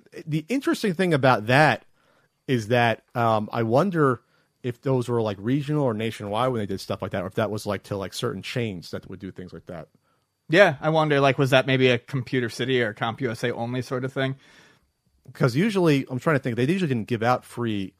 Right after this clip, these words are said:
Speaker 1: shareware at those stores. You still had to buy 'em. I bought my little Wolfenstein thing for, like,
Speaker 2: Well,
Speaker 1: three dollars,
Speaker 2: yeah,
Speaker 1: something like
Speaker 2: it,
Speaker 1: this.
Speaker 2: basi-, I mean, they, they got away with charging you for the disc, basically, the
Speaker 1: Yes.
Speaker 2: disc and the packaging. So yeah,
Speaker 1: Yes.
Speaker 2: it was always, like, a dollar ninety-five, or sometimes it was in, like, a shitty plastic clamshell.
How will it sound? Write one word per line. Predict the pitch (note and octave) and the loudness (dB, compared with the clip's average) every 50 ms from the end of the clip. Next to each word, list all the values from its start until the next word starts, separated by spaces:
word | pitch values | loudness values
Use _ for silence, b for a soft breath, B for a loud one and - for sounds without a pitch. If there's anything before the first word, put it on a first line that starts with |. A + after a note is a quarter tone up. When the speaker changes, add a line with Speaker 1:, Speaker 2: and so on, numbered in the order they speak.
| _ - | _ -16
Speaker 1:
shareware | - - - A2 G#2+ G2+ F#2+ G2+ F#2+ F#2+ F2+ E2+ - _ _ _ _ - | -10 -6 -4 -4 -2 -2 -4 -4 -4 -6 -6 -8 -10 _ _ _ _ -10
at | G#2+ G#2 - | -8 -8 -6
those | G#2 F2 - | -8 -8 -6
stores. | - - B2 G2+ | -4 -2 -2 -2
You | G2+ | -2
still | G2 B2+ B2 | 0 0 0
had | |
to | G2+ F#2+ | 0 0
buy | F#2 F#2+ F#2 F2+ | 0 0 0 0
'em. | E2+ E2+ | -2 -4
I | G2 | -2
bought | G2 B2+ A#2 | 0 0 0
my | A2+ A2 | 0 -2
little | G2+ - A2+ A2 G2+ F#2+ | -6 -6 -4 -4 -4 -2
Wolfenstein | G2+ G#2 G2+ - G#2+ G2+ - - A2 G#2 G2+ | -2 -4 -4 -4 -6 -8 -4 -4 -4 -4 -4
thing | - A2 G#2 | -6 -8 -8
for, | - G#2+ | -4 0
like, | G2 F#2+ | 6 8
Speaker 2:
Well, | - - - | 10 10 10
Speaker 1:
three | B2+ B2 | 8 4
dollars, | G#2+ G2+ F#2+ F#2 F2+ E2 B3+ | 2 2 2 0 2 4 6
Speaker 2:
yeah, | A#3+ G3+ F3+ D#3+ | 6 8 8 8
Speaker 1:
something | D3+ D#3+ F3 F#3 | 6 6 4 2
like | F3 E3+ | 2 -2
Speaker 2:
it, | D3+ D#3 C#3+ | -4 -2 4
Speaker 1:
this. | E3+ G3+ G3 - - | 6 6 6 6 4
Speaker 2:
basi-, | G#3 F#3 | 2 4
I | F3+ | 4
mean, | F3 E3+ D#3 D#3+ | 4 4 2 2
they, | C#3+ E3+ E3 | 4 4 4
they | D#3+ F#3 D#3+ D#3+ F3 E3+ | 4 4 2 4 4 6
got | F3 E3+ F3 E3+ | 8 8 8 8
away | E3 D#3+ D#3+ D#3+ | 8 8 8 8
with | D3+ D3 C#3 C3 | 8 6 4 2
charging | - - F3+ E3+ E3 D3+ C#3+ D3+ | 2 6 8 8 8 8 4 4
you | D#3 D3+ | 2 2
for | - - D3 | 4 4 4
the | C3+ C3 | 4 4
disc, | D3 B2+ G#2 - - - - | 4 2 0 0 -6 -6 -4
basically, | C3 B2 A2 - - B2+ - B2+ A2 G#2+ | -4 -4 -4 -6 -8 -8 -8 -8 -4 0
the | A#2 | 2
Speaker 1:
Yes. | - D3 | 2 2
Speaker 2:
disc | C#3+ - - | 2 2 0
and | D3 C#3 | -2 -2
the | B2+ | 0
packaging. | A2 A#2+ C3 A#2 A#2 - C#3 A2 A#2+ A2 G#2+ | 2 4 4 4 4 2 -2 -4 -4 -6 -4
So | - - B2+ A#2+ | 0 0 0 2
yeah, | A#2 C3 C3 A#2+ | 2 2 4 4
Speaker 1:
Yes. | C3+ | 4
Speaker 2:
it | G#2 | 4
was | A#2+ D3+ | 4 4
always, | D3 D3 C#3+ C#3+ | 4 4 6 4
like, | D#3 C#3 - | 4 4 4
a | C#3+ | 6
dollar | C3+ C#3+ C#3+ C#3+ C#3+ | 6 8 8 8 8
ninety-five, | C#3+ C#3+ C#3 C#3+ C#3 C3 - - D3+ C#3+ C#3 C#3 C#3 C#3 | 6 4 4 4 2 0 2 4 6 6 8 6 6 4
or | C3 | 2
sometimes | - - C#3 B2+ C#3+ C#3+ C3+ B2+ | 0 0 0 2 2 0 0 0
it | C#3 C3 | -2 -4
was | C3 B2+ | -2 -2
in, | C#3 C3+ | 0 0
like, | C3 B2 - | 0 -2 -4
a | A#2+ | -4
shitty | - - D3 C3+ C3+ B2+ | -4 -4 -2 -2 -2 -2
plastic | - C#3 C3+ C3 C3 - - B2+ | 0 0 0 0 0 -2 -10 -10
clamshell. | - - B2 B2+ B2 A#2+ A2+ - - A#2+ A#2 A#2 A#2 - | -6 -4 -2 -2 -2 -2 -4 -2 -2 0 0 -2 -4 -8